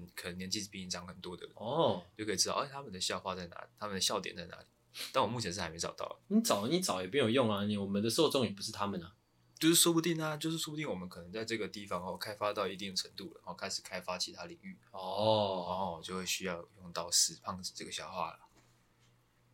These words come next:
Speaker 2: 如果有听众听到死胖子这个笑话，真的发自内心觉得，哎，看，还不错，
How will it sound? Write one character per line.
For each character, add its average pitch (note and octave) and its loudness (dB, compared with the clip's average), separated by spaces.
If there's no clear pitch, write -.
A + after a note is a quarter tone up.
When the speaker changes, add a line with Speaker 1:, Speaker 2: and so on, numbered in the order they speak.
Speaker 2:
如 G#3+ 8
果 F#3+ 12
有 B2 12
听 E3 8
众 F3 8
听 D#3 6
到 D#3 10
死 A2 2
胖 C3+ 6
子 G2+ 2
这 A2+ 4
个 A#2 10
笑 G#2+ 10
话， G2+ 8
真 G3 12
的 C#3+ 10
发 D3 8
自 D#3 4
内 D3+ 10
心 C#3 6
觉 G#3+ 4
得， G3 2
哎， F#3+ 6
看， F#3+ 4
还 B2+ 4
不 C3+ 0
错， C3+ 8